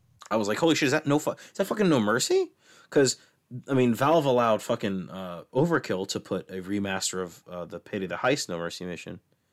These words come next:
into, uh, Payday two. So I was like, "Oh shit, are they gonna let Turtle Rock put another version of No Mercy into Back four Blood?" But it doesn't really, uh, seem like it.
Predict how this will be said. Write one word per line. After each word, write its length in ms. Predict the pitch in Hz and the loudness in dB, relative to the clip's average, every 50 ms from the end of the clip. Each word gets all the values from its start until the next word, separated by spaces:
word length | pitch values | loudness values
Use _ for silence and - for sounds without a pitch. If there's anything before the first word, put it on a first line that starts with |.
| _ _ _ _ _ _ _ _ - | _ _ _ _ _ _ _ _ -12
into, 520 | - 87 85 - - - 78 76 78 - - - | -10 -8 -8 -8 -6 -4 -4 -4 -4 -6 -8 -8
uh, 80 | 82 82 | -8 -8
Payday 300 | - - 85 80 - - | -6 -6 -8 -8 -8 -8
two. 360 | - - 135 143 131 127 131 _ _ _ _ _ _ | -6 -2 -2 -2 -2 -4 -8 _ _ _ _ _ _
So 60 | _ | _
I 40 | - | -6
was 20 | 98 | -6
like, 80 | 104 110 | -4 -2
"Oh 80 | 123 | -2
shit, 180 | 120 - - 110 | 0 0 0 0
are 20 | |
they 100 | 90 92 | 0 0
gonna 160 | 95 92 90 90 | -2 0 0 0
let 240 | 95 92 - - - | 0 -2 -2 -4 -6
Turtle 260 | - - 104 107 104 | -4 -2 0 2 2
Rock 300 | 104 104 104 - - - | 2 2 0 -2 -6 -6
put 240 | - 98 92 - - _ | -2 -2 -2 -2 -4 _
another 420 | - 90 90 90 92 92 90 92 90 | -10 -8 -6 -6 -4 -4 -6 -6 -6
version 280 | 85 90 92 92 - | -6 -8 -8 -8 -8
of 80 | 85 85 | -10 -10
No 120 | 92 90 | -8 -8
Mercy 380 | 85 85 85 85 - - 80 69 | -8 -8 -8 -8 -8 -10 -12 -14
into 380 | 67 82 - - 85 87 82 - _ _ _ _ _ _ _ _ _ - - - | -16 -14 -12 -10 -10 -10 -10 -12 _ _ _ _ _ _ _ _ _ -20 -10 -6
Back 220 | 95 95 98 - | -4 -4 -4 -4
four 140 | - - 92 | -8 -12 -12
Blood?" 380 | 82 85 90 95 110 135 127 - | -10 -6 -2 -2 -2 -2 -2 -4
But 240 | - 85 - - _ _ _ _ _ _ _ _ _ _ _ _ _ - | -4 -4 -4 -6 _ _ _ _ _ _ _ _ _ _ _ _ _ -10
it 80 | 101 | -6
doesn't 240 | - 101 95 95 76 | -6 -6 -6 -6 -8
really, 400 | 85 92 87 82 85 87 85 - | -8 -8 -8 -8 -8 -10 -12 -12
uh, 200 | - - 80 - | -10 -10 -10 -10
seem 300 | - - - 90 90 90 50 | -8 -10 -10 -10 -10 -12 -12
like 240 | 50 50 50 - - | -14 -16 -16 -16 -16
it. 160 | 50 - | -18 -18